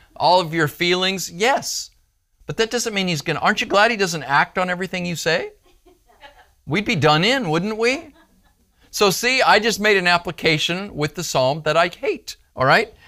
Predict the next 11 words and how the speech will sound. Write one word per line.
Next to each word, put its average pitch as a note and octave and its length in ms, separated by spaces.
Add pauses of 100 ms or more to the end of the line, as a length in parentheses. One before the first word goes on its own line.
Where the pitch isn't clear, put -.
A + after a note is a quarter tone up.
(220)
Um, B2+ 420 (1040)
nonetheless, F#3+ 580 (280)
these A3+ 340
things A3 300 (100)
all A3 300
happened A3 640
to A#3 240
them F#3 360
and E3 260
with A#3+ 300
them A#2+ 480